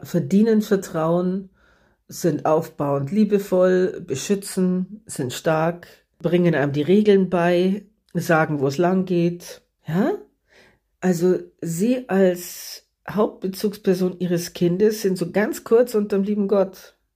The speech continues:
Ja? Sie sind der Riese, der Beschützende. Und sie sind gut in aller Regel. So. Und jetzt sollen sie,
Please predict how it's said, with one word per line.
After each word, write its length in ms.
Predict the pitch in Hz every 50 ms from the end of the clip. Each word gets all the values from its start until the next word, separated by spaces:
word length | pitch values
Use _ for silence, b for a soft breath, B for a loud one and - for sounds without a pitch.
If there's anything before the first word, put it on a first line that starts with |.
| _ _ _
Ja? 320 | - 165 180 202 233 339 - - b b b b b b b b b
Sie 300 | - - - 202 208 240
sind 580 | 233 - - 165 165 185 208 220 - - - -
der 140 | 180 180 175
Riese, 500 | 214 220 220 214 - 160 131 120 147 - - _ _ _ _ -
der 100 | 151 143
Beschützende. 800 | - 139 - - 156 139 - - - 151 139 - 123 113 139 - _ _ _ _ _
Und 260 | - 165 160 175 190
sie 200 | 190 - - 165
sind 400 | 160 - 165 165 180 185 - -
gut 460 | - 208 214 - - - - - - _ _ _ _
in 140 | - 139 123
aller 260 | - 120 113 110 110
Regel. 280 | - - - - - - _ _ _ _
So. 360 | _ - - 175 131 104 127 - - _ _ _ _ _ _ -
Und 140 | 156 151 147
jetzt 320 | 175 202 - - - -
sollen 380 | - 196 180 190 202 233 247 240
sie, 460 | 220 - - 196 202 208 233 302 311